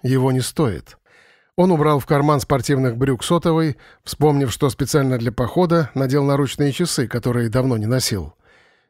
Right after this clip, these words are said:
Девять вечера. Темнеет в эту пору позже одиннадцати.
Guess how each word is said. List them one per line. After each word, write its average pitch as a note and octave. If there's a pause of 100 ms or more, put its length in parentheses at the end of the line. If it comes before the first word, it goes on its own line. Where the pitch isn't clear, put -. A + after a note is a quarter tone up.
(120)
Девять C3+
вечера. A#2+ (500)
Темнеет C#3
в E3
эту E3
пору E3+
позже D3
одиннадцати. B2+